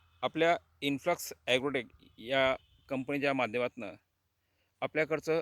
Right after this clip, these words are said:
सुपर क्रॉप ऑलराऊंडर हे प्रॉडक्ट वापरलं गेलेलं आहे. हारपुळे, अ, मॅडम यांनी आपल्या इन्फ्लक्स ॲग्रोटेक कंपनीचे प्रॉडक्ट वापरले, त्यामुळे त्यांना काय काय फायदा झाले आपण त्यांना विचारूया.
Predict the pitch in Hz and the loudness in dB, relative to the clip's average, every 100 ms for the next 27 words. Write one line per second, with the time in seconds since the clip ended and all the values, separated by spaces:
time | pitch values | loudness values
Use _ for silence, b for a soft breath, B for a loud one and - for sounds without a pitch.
0 | - - 139 147 156 147 147 - 127 127 | -4 -10 -6 -6 -2 -2 -2 -2 0 2
1 | 123 127 - 127 127 123 120 110 120 120 | 2 -2 -2 -6 -2 -2 0 0 0 0
2 | 117 110 101 110 - _ _ - - - | 0 0 -2 -4 -8 _ _ -20 -20 -18
3 | - B B B B - 131 - 180 185 | -18 B B B B 0 0 2 2 2
4 | - 131 131 135 147 117 127 143 135 135 | 2 2 4 4 4 2 0 0 0 0
5 | 139 143 - _ _ _ _ _ _ _ | 0 0 -6 _ _ _ _ _ _ _
6 | _ _ _ _ _ _ _ _ _ _ | _ _ _ _ _ _ _ _ _ _
7 | _ _ _ _ _ _ _ _ _ _ | _ _ _ _ _ _ _ _ _ _
8 | _ _ 143 139 180 170 139 147 - 139 | _ _ -6 -2 0 0 0 0 -2 -2
9 | 139 139 156 117 - - 127 135 131 143 | -2 -2 0 -2 -4 -8 -4 0 0 0
10 | 131 107 - - - B B B 135 143 | -2 -4 -6 -20 -20 B B B -2 0
11 | 147 156 - 139 170 165 151 147 131 147 | 0 0 2 2 2 2 2 2 0 0
12 | 135 143 - 110 | -2 -2 -2 -6